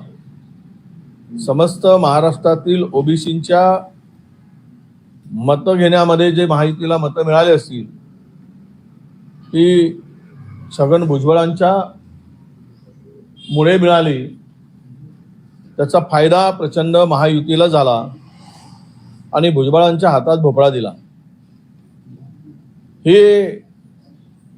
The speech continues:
सरकार ओबीसीच्या भावनेशी खेळणार आहे, ओबीसीची बनवाबनवी करणार आहे,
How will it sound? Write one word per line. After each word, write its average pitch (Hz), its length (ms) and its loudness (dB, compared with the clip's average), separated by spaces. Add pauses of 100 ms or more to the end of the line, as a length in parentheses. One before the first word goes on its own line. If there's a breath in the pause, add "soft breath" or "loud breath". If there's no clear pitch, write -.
(120)
सरकार 160 480 0
ओबीसीच्या 165 680 -2
भावनेशी 156 540 -4
खेळणार 165 380 -2
आहे, 123 260 0 (1600)
ओबीसीची 160 600 -4
बनवाबनवी 160 600 0
करणार 147 340 0
आहे, 123 420 -2